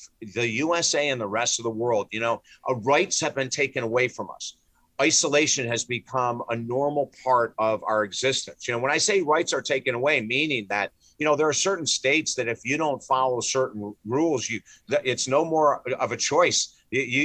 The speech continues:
you don't have a choice as an American anymore. You know, all of a sudden your rights have been taken away. Now, some people may argue with me and say, "But, you know,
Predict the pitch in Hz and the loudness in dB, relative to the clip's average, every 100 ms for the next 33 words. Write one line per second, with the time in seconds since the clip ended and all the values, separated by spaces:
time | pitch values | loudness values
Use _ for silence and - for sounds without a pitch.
0 | 131 139 160 160 143 - 151 143 147 131 | 0 0 0 0 0 0 0 0 0 -2
1 | 127 131 156 143 131 117 110 98 82 - | -2 0 0 -2 -2 -2 -4 -4 -6 -6
2 | 120 123 - 127 151 143 160 143 139 - | -2 0 2 2 2 2 0 0 -4 -4
3 | 127 123 117 - _ - 113 139 170 - | 0 2 0 -4 _ -6 2 2 2 0
4 | 143 123 120 131 123 120 107 101 85 67 | -2 -2 -2 -2 -2 -2 -4 -2 -2 -4
5 | - - - 151 147 120 165 156 165 139 | -16 -20 -6 -2 0 0 -2 0 -2 -2
6 | 127 110 110 147 139 120 113 113 107 - | 0 0 2 0 0 -2 -2 -4 -2 0
7 | 123 - _ - 143 147 - 143 120 | 0 -2 _ 0 0 0 -4 0 0